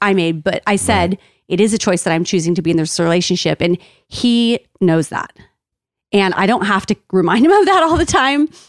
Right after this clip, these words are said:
Speaker 1: He knows that. And that's, s-, stepmomming, I think, is hard in general 'cause it's like, you don't get to, like, raise them and
Speaker 2: Right.
Speaker 1: ease into parenthood.
Speaker 2: Definitely, you're
Speaker 1: I'm
Speaker 2: not as appreciated. You're not as
Speaker 1: Yeah.
Speaker 2: Yeah.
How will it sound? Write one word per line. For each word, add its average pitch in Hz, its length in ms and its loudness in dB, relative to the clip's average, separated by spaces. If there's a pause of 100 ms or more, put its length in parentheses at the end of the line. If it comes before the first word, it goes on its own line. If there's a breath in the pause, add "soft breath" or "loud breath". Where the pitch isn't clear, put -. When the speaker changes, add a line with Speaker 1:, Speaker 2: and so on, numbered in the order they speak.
(160 loud breath)
Speaker 1:
He 349 120 0
knows 190 260 0
that. 160 260 -4
And 214 220 2
that's, 214 300 -2 (640 loud breath)
s-, - 240 -6 (220)
stepmomming, 254 640 -2
I 190 60 0
think, 185 220 -4
is - 180 -4
hard 170 340 -4
in 170 80 -2
general 185 400 0
'cause 190 160 -8
it's 175 180 -8
like, 165 300 -4 (140)
you 214 200 -2
don't 262 260 0
get 185 180 -2
to, - 80 -8
like, 156 200 -2
raise 165 480 -4
them 185 220 -2
and 160 260 -2 (380 soft breath)
Speaker 2:
Right. 82 220 -2
Speaker 1:
ease 233 240 -2
into 220 300 -2
parenthood. 185 580 -6 (180)
Speaker 2:
Definitely, 123 280 0
you're 117 80 4
Speaker 1:
I'm 135 60 4
Speaker 2:
not 117 140 2
as 117 120 0
appreciated. 98 800 0
You're 101 100 0
not 104 220 0
as 101 480 -2
Speaker 1:
Yeah. 180 440 -2
Speaker 2:
Yeah. 90 260 -2